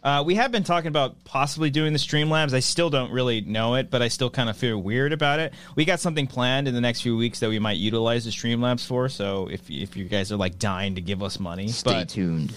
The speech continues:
Speaker 1: Yeah.
Speaker 2: Yeah.
Speaker 1: Yeah, I don't know. I'll, I'll take a look at that in just a little bit. Uh, but
Speaker 2: Speaking of the theme park thing,
Speaker 1: There you
Speaker 2: you
Speaker 1: go,
Speaker 2: guys
Speaker 1: Cody.
Speaker 2: know what I find fascinating?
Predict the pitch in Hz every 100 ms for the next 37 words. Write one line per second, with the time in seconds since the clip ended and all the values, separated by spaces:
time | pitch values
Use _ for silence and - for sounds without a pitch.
0 | - - 82 - 82 - - 233 285 311
1 | 226 - 156 - 170 220 208 151 127 101
2 | 101 80 104 104 95 98 95 87 82 78
3 | - 104 101 101 98 - 110 101 - 240
4 | 214 117 - - 123 143 143 - 143 143
5 | 147 95 101 139 127 - 90 90 98 90
6 | - 85 - 90 76 - 80 87 98 90